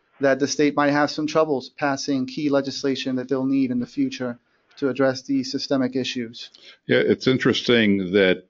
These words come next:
Speaker 2: uh, all the executive and legislative branches here were controlled by the same party. At least in Illinois, uh, as, as Caitlin will tell us about in a minute, the, uh, there was a party split there between the, the two.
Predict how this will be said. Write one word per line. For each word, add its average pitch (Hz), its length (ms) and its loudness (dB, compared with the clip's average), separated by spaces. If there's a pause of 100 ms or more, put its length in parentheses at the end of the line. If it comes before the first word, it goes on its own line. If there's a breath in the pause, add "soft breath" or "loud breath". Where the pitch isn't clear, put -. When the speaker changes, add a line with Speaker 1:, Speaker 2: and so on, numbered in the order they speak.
Speaker 2:
uh, 90 280 4
all 101 480 4 (1000)
the 110 360 0
executive 107 560 2
and 110 180 4
legislative 95 480 2
branches 98 500 2
here 98 220 2
were 92 100 4
controlled 98 400 0
by 98 60 4
the 90 100 2
same 87 320 -2
party. 101 560 2 (540 loud breath)
At 107 80 2
least 120 300 0
in 110 80 2
Illinois, 104 640 4 (480)
uh, 92 280 -2
as, 95 360 -4
as 92 140 -6
Caitlin 107 400 0
will 92 120 0
tell 101 300 2
us - 140 -2
about 92 280 0
in 85 60 -8
a 90 80 -6
minute, 98 420 2 (320)
the, 95 280 -2
uh, 85 260 2 (120)
there 95 140 0
was 87 120 -2
a 85 40 -12
party 95 320 0
split - 340 -2
there 82 160 0
between 90 460 -6
the, 82 140 -6 (180)
the 90 80 -8
two. 87 400 -2